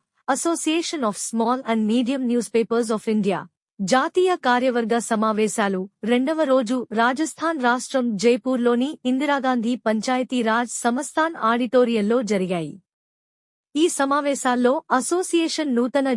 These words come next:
జాతీయ కార్యవర్గం మరియు వివిధ రాష్ట్రాల నూతన అధ్యక్షులను ఎన్నుకోవడం జరిగింది. జాతీయ అధ్యక్షులుగా కె డి చందోల, ఉత్తరప్రదేశ్, ప్రధాన కార్యదర్శిగా శంకర్ కతీరా,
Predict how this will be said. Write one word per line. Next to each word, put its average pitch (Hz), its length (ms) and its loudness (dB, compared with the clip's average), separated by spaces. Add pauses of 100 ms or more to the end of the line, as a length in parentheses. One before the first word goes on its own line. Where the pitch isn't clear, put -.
జాతీయ 233 420 0
కార్యవర్గం 226 600 0 (260)
మరియు 247 260 2
వివిధ 240 340 0 (120)
రాష్ట్రాల 277 480 -2
నూతన 254 420 0 (120)
అధ్యక్షులను 247 560 0 (120)
ఎన్నుకోవడం 233 600 2
జరిగింది. 185 480 -2 (1000)
జాతీయ 285 520 2 (120)
అధ్యక్షులుగా 247 640 0 (140)
కె 262 120 2
డి 196 160 -2 (1000)
చందోల, 262 440 2 (380)
ఉత్తరప్రదేశ్, 262 840 0 (240)
ప్రధాన 262 360 2 (180)
కార్యదర్శిగా 247 680 2
శంకర్ 247 500 0
కతీరా, 220 460 0